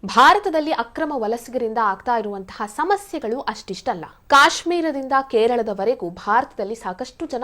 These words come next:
ಅಕ್ರಮ ವಲಸಿಗರು ನೆಲೆಯೂರಿದ್ದಾರೆ. ಕರ್ನಾಟಕದಲ್ಲೂ ಸಹ ಸಾಕಷ್ಟು ಜನ ಅಕ್ರಮ ವಲಸಿಗರಿದ್ದಾರೆ. ಇವರಿಂದ ಸಾಕಷ್ಟು ತೊಂದರೆಗಳು ಆಗ್ತಾ ಇದೆ.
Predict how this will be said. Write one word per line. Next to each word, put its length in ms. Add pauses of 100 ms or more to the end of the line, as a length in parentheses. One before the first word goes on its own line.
(140)
ಅಕ್ರಮ 360
ವಲಸಿಗರು 600
ನೆಲೆಯೂರಿದ್ದಾರೆ. 880 (100)
ಕರ್ನಾಟಕದಲ್ಲೂ 760
ಸಹ 220 (420)
ಸಾಕಷ್ಟು 500
ಜನ 180 (120)
ಅಕ್ರಮ 340
ವಲಸಿಗರಿದ್ದಾರೆ. 800
ಇವರಿಂದ 260
ಸಾಕಷ್ಟು 480
ತೊಂದರೆಗಳು 500
ಆಗ್ತಾ 360
ಇದೆ. 320